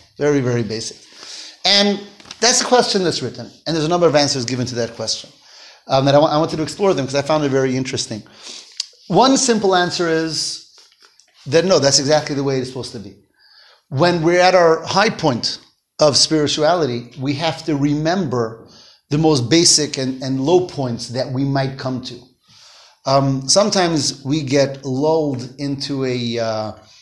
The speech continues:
false sense of spiritual, um, achievement,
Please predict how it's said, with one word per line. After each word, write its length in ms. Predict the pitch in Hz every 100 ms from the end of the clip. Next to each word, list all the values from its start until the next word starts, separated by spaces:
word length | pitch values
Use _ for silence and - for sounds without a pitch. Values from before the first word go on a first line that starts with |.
| - - -
false 560 | - - 180 170 160 -
sense 380 | 170 160 147 -
of 280 | 135 123 104
spiritual, 1300 | - 170 170 156 - 143 135 123 113 107 92 85 - _ _ _ _ _
um, 600 | 127 117 104 95 - - - _ _ _ -
achievement, 580 | - 220 254 165 147